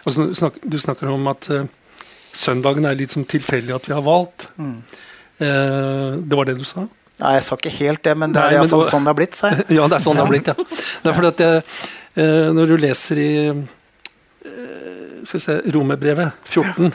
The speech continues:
Speaker 1: fem til seks,
Speaker 2: Ja.
Speaker 1: du vet hvor jeg vil nå?
Speaker 2: Nei, men
Speaker 1: Nei.
Speaker 2: fortsett.
Speaker 1: For det at det er Paulus som sier at en setter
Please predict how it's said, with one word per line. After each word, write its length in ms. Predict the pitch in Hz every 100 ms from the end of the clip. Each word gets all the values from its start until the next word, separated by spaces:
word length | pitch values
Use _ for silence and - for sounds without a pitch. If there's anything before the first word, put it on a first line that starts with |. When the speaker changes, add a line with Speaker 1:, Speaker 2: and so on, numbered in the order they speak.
| -
Speaker 1:
fem 220 | - 143 123
til 80 |
seks, 380 | 151 170 - - -
Speaker 2:
Ja. 120 | 123 120 -
Speaker 1:
du 120 | 156
vet 140 | 143 135
hvor 80 | 143
jeg 100 | 135
vil 200 | 135 143
nå? 200 | 160 190 _ - -
Speaker 2:
Nei, 240 | 226 143
men 200 | 151 147
Speaker 1:
Nei. 220 | 156 165
Speaker 2:
fortsett. 400 | 147 - 139 170 - - -
Speaker 1:
For 140 | -
det 80 | 160
at 180 | 147 165
det 20 |
er 220 | 156 156 156
Paulus 360 | - 135 160
som 140 | - 160
sier 300 | - 151 139
at 120 | 135 -
en 260 | 165 175
setter 380 | - 156 - 165